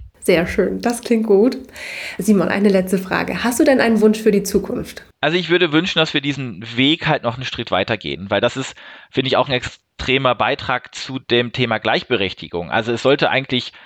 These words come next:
Speaker 2: völlig egal sein, ob jetzt ein Mann oder eine Frau für sieben, acht oder neun Monate in Elternzeit gehen. Das sollte immer abhängig sein von dem Familienmodell und natürlich auch von den Berufen, die die jeweiligen Ehepartner machen.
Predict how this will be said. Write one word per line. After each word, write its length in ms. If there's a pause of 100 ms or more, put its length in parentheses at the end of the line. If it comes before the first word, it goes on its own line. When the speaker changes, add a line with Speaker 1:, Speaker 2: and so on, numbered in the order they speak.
(240)
Speaker 2:
völlig 420
egal 340
sein, 200
ob 120
jetzt 220
ein 80
Mann 280
oder 160
eine 120
Frau 340
für 160
sieben, 340
acht 260
oder 160
neun 220
Monate 380
in 120
Elternzeit 420
gehen. 320 (320)
Das 180
sollte 240
immer 260
abhängig 440
sein 200
von 200
dem 260 (240)
Familienmodell 1040
und 160
natürlich 400
auch 100
von 160
den 140
Berufen, 500
die 120
die 260 (140)
jeweiligen 420
Ehepartner 720 (300)
machen. 520